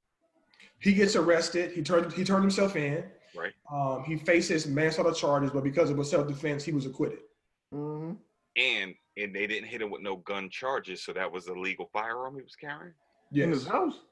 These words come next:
Speaker 1: I don't think, I don't know if he was in his house or the lady's house, but there was, he, he walked from that. He beat that charge.
Speaker 2: Okay, I like
Speaker 1: He,
Speaker 2: that.
Speaker 1: he has done jail time two other times. I forget what the charges were for, but, you know, they, they've,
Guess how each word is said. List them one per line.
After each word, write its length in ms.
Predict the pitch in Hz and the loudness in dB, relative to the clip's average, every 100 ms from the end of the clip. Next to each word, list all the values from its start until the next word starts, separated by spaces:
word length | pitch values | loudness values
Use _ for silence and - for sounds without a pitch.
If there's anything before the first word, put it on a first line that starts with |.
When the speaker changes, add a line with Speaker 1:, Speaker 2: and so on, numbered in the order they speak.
| _ _ _ _ _ _ _ _ - | _ _ _ _ _ _ _ _ -4
Speaker 1:
I 40 | 160 | 0
don't 100 | 180 | 4
think, 140 | 190 | 4
I 40 | 165 | 4
don't 140 | 180 | 4
know 60 | 180 | 4
if 40 | |
he 60 | 190 | 4
was 120 | 165 | 4
in 80 | 156 | 2
his 80 | 175 | 2
house 200 | 165 151 | 2 2
or 60 | |
the 60 | 139 | 2
lady's 260 | 151 139 | 2 2
house, 200 | 151 131 127 | 0 -2 -2
but 240 | 127 - - _ - | -4 -4 -18 _ -2
there 100 | 139 | 0
was, 160 | 135 - | 0 -4
he, 320 | 127 180 190 | 0 6 8
he 240 | 190 202 196 | 8 6 6
walked 340 | 190 185 - | 8 4 2
from 140 | 165 | 0
that. 300 | 143 120 - - _ - | 2 0 -6 -20 _ -8
He 80 | 156 | -4
beat 220 | 147 143 | -2 -2
that 180 | 139 113 | -2 -2
charge. 460 | 135 98 - - _ _ _ _ _ _ _ _ 101 | -6 -8 -12 -20 _ _ _ _ _ _ _ _ -6
Speaker 2:
Okay, 240 | 101 101 - _ | 0 0 -2 _
I 60 | 202 | 0
like 160 | 104 101 | 4 4
Speaker 1:
He, 60 | |
Speaker 2:
that. 120 | - - - _ - | 2 -2 -16 _ -4
Speaker 1:
he 180 | 190 | -2
has 400 | 160 190 208 196 160 | 2 2 4 2 2
done 460 | 170 165 156 156 | 2 4 0 -2
jail 260 | 135 165 156 | 2 4 4
time 500 | - 160 147 135 123 | 0 -4 -2 -4 -6
two 180 | - 175 | 0 4
other 120 | 196 | 4
times. 280 | 147 156 131 143 | 2 -2 -4 -6
I 60 | |
forget 200 | 151 147 | -4 -2
what 80 | 143 | -2
the 60 | 139 | -2
charges 320 | 165 143 123 | 0 0 -2
were 120 | 120 | -6
for, 420 | - 160 117 - - _ _ _ - | 0 2 2 -2 -12 _ _ _ -4
but, 360 | 120 147 131 - - | 2 4 2 -4 -8
you 60 | 156 | -2
know, 100 | 139 | 2
they, 280 | 147 139 143 | 2 2 0
they've, 280 | 160 165 165 | 0 2 0